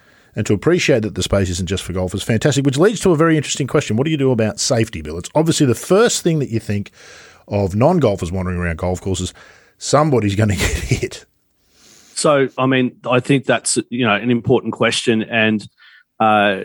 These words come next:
Speaker 2: Northcote's not too different. It's, it's, uh, the fences and everything are up because there are residences that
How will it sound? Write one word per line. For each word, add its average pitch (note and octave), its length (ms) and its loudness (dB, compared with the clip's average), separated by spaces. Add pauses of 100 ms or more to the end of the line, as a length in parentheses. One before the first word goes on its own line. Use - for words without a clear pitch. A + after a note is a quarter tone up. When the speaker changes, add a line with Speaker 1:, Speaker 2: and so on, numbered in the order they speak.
(920)
Speaker 2:
Northcote's F3+ 540 2
not C#3 340 2
too C#3+ 240 2
different. A#2+ 720 -4
It's, - 340 -2
it's, - 460 -8
uh, A#2 140 2
the A2+ 100 2
fences D3 500 0
and B2 80 -2
everything A2 380 -2
are G2 160 2
up G#2 260 0 (340)
because A2 600 0
there A2 240 2
are G#2+ 280 2
residences G2 960 0
that F#2 340 0